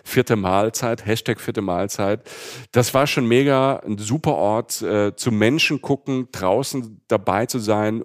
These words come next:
unter den Leuten zu sein. Und ich finde ja dann auch am ersten Tag, wenn man in so einer Stadt ist und sich so orientiert,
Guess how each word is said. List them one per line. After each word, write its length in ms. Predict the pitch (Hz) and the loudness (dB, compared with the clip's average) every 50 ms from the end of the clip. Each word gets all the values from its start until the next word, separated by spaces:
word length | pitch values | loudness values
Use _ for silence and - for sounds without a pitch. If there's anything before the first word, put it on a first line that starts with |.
| - - | -6 -2
unter 300 | 131 123 135 135 - 120 | 0 0 0 2 2 2
den 140 | 110 107 98 | 2 2 2
Leuten 360 | 95 98 104 113 - 110 - | 2 2 2 0 -2 -6 -8
zu 120 | - 92 85 | -8 -8 -6
sein. 360 | 80 76 71 73 78 87 98 - - - - - - - - | -4 -4 -4 -4 -4 -6 -8 -12 -16 -18 -18 -18 -18 -8 -4
Und 120 | 110 120 | -2 -2
ich 120 | 127 135 - | -2 -2 -2
finde 240 | - 143 135 127 | 0 0 2 4
ja 140 | 117 117 117 | 4 4 2
dann 220 | 110 123 120 135 - | 2 2 2 2 2
auch 260 | - 117 131 147 - | 4 4 4 4 2
am 100 | 135 123 | -2 0
ersten 360 | 120 120 123 123 - - 117 | 0 0 0 0 -2 -4 -4
Tag, 420 | - - 107 98 101 110 - _ _ - - - - - - _ _ _ _ | -2 0 0 0 0 0 -2 _ _ -20 -20 -20 -20 -20 -20 _ _ _ _
wenn 280 | - 82 87 104 120 | -4 2 4 4 6
man 200 | 156 165 156 156 | 6 4 4 2
in 160 | - - 117 120 | 0 -2 -2 0
so 80 | 127 | 2
einer 140 | 123 117 107 | 2 2 0
Stadt 260 | - - 120 113 - 127 | 0 -2 -2 -2 -2 -6
ist 120 | 110 - | -8 -6
und 120 | 85 104 | -4 -4
sich 180 | 95 104 98 - | -2 -2 -2 0
so 140 | - 113 - | 0 0 0
orientiert, 720 | - 101 101 92 87 - - 104 107 113 117 117 - - | 2 2 0 -2 -2 -2 -2 0 2 2 2 0 -2 -8